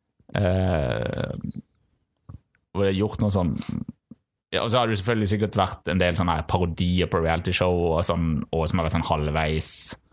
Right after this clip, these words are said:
eh, liksom, sånn mockumentary-type stil eller noe sånt der. Men det er aldri noen som,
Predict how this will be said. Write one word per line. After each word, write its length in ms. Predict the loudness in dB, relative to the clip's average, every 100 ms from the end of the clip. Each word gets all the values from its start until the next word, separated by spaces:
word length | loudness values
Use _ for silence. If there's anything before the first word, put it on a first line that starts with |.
| _ _ _ _ _ _ -10
eh, 260 | -6 -2 -2 -2
liksom, 260 | -2 -2
sånn 160 | 0 0
mockumentary-type 760 | 0 0 0 0 -2 -2 -2 0
stil 600 | 0 0 0 0 0 0 0
eller 180 | -2 0
noe 80 | 0
sånt 160 | 2
der. 160 | 2 0 -4 -18 -20 -20 -2
Men 80 |
det 60 | 0
er 60 | 2
aldri 120 | 2
noen 140 | 2
som, 160 | 2